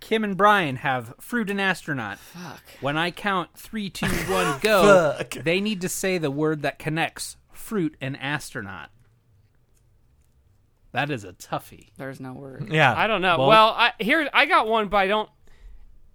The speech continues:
Speaker 4: well
Speaker 1: Nope, don't
Speaker 2: Don't
Speaker 1: talk
Speaker 2: say
Speaker 1: about it.
Speaker 2: We just gotta go
Speaker 1: You
Speaker 2: with
Speaker 1: just gotta
Speaker 2: it.
Speaker 4: All right,
Speaker 1: read
Speaker 4: I'm gonna say it.
Speaker 1: Kim's mind through the computer.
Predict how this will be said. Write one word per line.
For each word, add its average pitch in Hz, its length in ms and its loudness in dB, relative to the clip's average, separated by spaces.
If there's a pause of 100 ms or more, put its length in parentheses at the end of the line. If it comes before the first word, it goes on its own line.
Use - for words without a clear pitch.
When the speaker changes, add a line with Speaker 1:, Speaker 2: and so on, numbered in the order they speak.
(260)
Speaker 4:
well 214 160 2
Speaker 1:
Nope, 214 160 4
don't 156 100 -14 (120)
Speaker 2:
Don't 202 80 0
Speaker 1:
talk 233 160 6
Speaker 2:
say 247 60 4
Speaker 1:
about 202 200 8
it. 208 100 -2
Speaker 2:
We 185 120 -8
just 180 120 -14
gotta 185 200 0
go 170 120 -4
Speaker 1:
You 170 60 2
Speaker 2:
with 160 60 2
Speaker 1:
just 143 100 -4
gotta 196 160 6
Speaker 2:
it. 170 40 0
Speaker 4:
All 185 60 6
right, 214 60 6
Speaker 1:
read 214 200 0
Speaker 4:
I'm 190 100 -4
gonna 190 100 -2
say 208 220 -2
it. - 120 -8
Speaker 1:
Kim's 208 240 -2
mind 208 380 0
through 214 260 -6
the 202 80 -4
computer. 190 540 -4